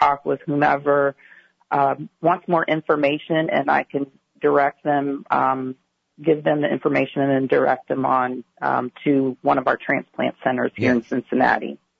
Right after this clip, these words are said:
Speaker 2: All right. Well, you know, um, we need to get on the case. Black folks need to get out there. And, uh, you know,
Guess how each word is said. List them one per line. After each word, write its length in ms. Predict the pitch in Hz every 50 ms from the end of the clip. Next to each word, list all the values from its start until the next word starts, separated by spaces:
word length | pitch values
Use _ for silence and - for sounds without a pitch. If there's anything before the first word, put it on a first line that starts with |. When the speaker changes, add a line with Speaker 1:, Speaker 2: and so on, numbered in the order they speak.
| _ -
Speaker 2:
All 60 | 71
right. 520 | 82 101 110 113 120 127 135 156 151 123 104 _ _ _ _ _ -
Well, 300 | 117 120 120 120 120 117
you 120 | 123 139 135
know, 200 | 135 131 127 107 -
um, 380 | - 120 117 117 110 107 95 - _ -
we 140 | - 113 131
need 120 | 135 147 147
to 60 | 131
get 140 | 117 139 139 143
on 140 | 147 147
the 60 | 143 131
case. 400 | - - 165 170 170 147 131 -
Black 300 | 87 120 139 156 156 _
folks 280 | - 143 139 135 -
need 180 | 135 143 143 139
to 60 | 131
get 160 | 110 135 139 143
out 220 | 143 147 147 -
there. 380 | - 131 131 127 127 127 131 131 _ _ _ _ _ _ _ _ -
And, 640 | 104 110 117 120 117 113 113 113 113 110 110 113 113
uh, 220 | 113 110 107 107 - _ _ _ _ -
you 120 | - 113 120
know, 300 | 123 120 120 120 120